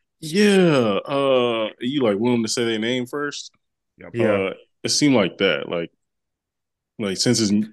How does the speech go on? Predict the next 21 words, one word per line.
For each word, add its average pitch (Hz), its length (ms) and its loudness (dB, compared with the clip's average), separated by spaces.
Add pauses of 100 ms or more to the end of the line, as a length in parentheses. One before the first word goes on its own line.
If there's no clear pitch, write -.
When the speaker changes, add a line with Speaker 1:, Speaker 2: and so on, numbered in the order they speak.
(120)
Speaker 1:
uh, 101 220 0
mind 110 540 2
and 120 160 0
memories 127 320 2
are 104 80 -2
wiped, 104 280 -4
he's 104 160 -12
trying 107 260 -6
to, 95 60 -8
like, 92 280 -6 (120)
he - 80 0
doesn't 110 200 4
know 98 200 2
anything 98 360 -4
about 90 340 -4 (340)
what 98 160 0
he 95 60 -2
was 92 80 -4
doing 92 220 -2
before. 101 500 2 (280)
Speaker 3:
So, 123 460 -4